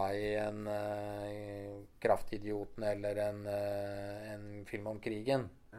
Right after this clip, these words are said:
Speaker 1: Altså, liksom, det, den nysgjerrigheten kan jeg, bør jeg ha. Nysgjerrigheten på karakterene bør være det samme, da.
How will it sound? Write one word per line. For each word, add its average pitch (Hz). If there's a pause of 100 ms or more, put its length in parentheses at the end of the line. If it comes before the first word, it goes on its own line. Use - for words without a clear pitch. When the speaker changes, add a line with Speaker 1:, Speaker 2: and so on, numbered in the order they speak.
(100)
Speaker 1:
Altså, 127
liksom, 117 (840)
det, 127
den 127
nysgjerrigheten 127
kan 123
jeg, 117
bør 113
jeg 110
ha. 101 (460)
Nysgjerrigheten 110
på 113
karakterene 110
bør 107
være 104
det 101
samme, 101
da. 101